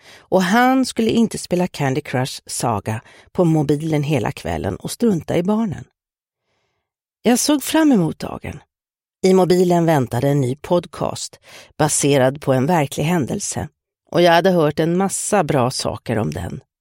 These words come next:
Min plan var att lyssna på första avsnittet, få grepp om själva historien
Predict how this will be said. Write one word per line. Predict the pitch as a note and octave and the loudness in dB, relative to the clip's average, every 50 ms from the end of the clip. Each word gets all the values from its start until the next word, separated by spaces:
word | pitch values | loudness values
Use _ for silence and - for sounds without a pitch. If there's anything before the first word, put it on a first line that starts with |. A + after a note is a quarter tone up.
| _ _ _ _ _ _ _ _ _ _ _ _ - | _ _ _ _ _ _ _ _ _ _ _ _ 0
Min | - G3+ G#3+ G#3 G#3 G#3+ G3 | 2 4 4 6 4 4 2
plan | - - C4+ C#4 C4+ B3 A3+ G#3 G3+ F3 - | 0 0 2 4 4 4 4 4 2 0 0
var | - A2+ F#2 - | 0 0 0 0
att | - B2 - - | -2 -4 -4 -4
lyssna | A3 - - - - - - G#2+ | -4 -4 -4 -4 -4 -4 -4 -4
på | - - A#2 | -4 -4 -6
första | - F3+ D3+ - - - - | -4 -4 -4 -4 -2 -2 0
avsnittet, | G2+ C#3+ D3 - - - - C#3 D3 - _ - - - _ _ _ _ _ _ _ _ - - _ | 0 0 0 -2 -4 -8 -8 -8 -8 -8 _ -20 -20 -20 _ _ _ _ _ _ _ _ -20 -20 _
få | - - F3+ E3+ | -4 0 0 2
grepp | D3 F3 E3 E3+ F3 - _ - | 2 4 2 2 2 0 _ -2
om | D3+ D3+ D3+ C#3+ | 0 0 0 0
själva | - D#3 C#3+ C3+ B2+ C3+ | 0 0 2 2 2 2
historien | C3+ C3+ C3+ - - - A#2 G2 A2 A2 G2+ A#2 C3 - | 2 2 0 -2 -2 -2 0 0 0 0 0 0 0 -2